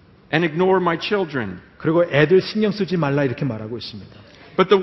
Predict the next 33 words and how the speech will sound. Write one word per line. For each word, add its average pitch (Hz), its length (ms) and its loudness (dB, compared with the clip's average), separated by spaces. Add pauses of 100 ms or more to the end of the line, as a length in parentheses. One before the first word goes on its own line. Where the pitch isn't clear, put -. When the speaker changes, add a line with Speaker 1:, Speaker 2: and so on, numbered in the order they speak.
Speaker 1:
word 262 340 6
says 208 380 4
that 190 180 4
they're 214 160 8
supposed 208 400 2
to 202 80 4
be 196 180 0
by 208 280 6
my 202 240 4
side 214 420 4
and 180 100 0
I 190 100 4
should 185 220 -4
be 196 120 -2
teaching 190 640 0
them. 120 320 0 (240)
Speaker 2:
그러나 208 240 8
성경은 226 420 6
뭐라고 220 260 8
말하고 208 220 8
있습니까? 208 680 2
우리 214 240 8
아이들을 220 840 8
내가 202 340 8
끼고 277 260 6
있으면서 226 540 4
그들에게 208 260 8
하나님의 190 300 6
말씀을 165 400 6
가르치라고 233 640 4
분명히 208 260 4
말하고 147 320 2
있습니다. 104 340 -8